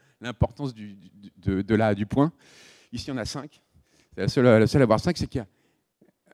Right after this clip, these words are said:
Je suis arrivé en même temps que mon directeur Audran Le Baron, qui a d'abord fait toute une année de concertation pour avoir véritablement une stratégie, pour y voir un peu plus clair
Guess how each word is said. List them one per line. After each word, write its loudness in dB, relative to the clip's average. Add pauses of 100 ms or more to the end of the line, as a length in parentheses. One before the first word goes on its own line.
(260)
Je -12
suis -2
arrivé 0
en 0
même 0
temps 2
que 2
mon 6
directeur 2
Audran 6
Le 4
Baron, 4
qui 0
a -2 (280)
d'abord 4
fait 2
toute -8
une 4
année 4
de -4
concertation -4
pour -4 (220)
avoir 0
véritablement 4
une 4
stratégie, -2
pour -14
y -10
voir 0
un -2
peu -8
plus -8
clair -10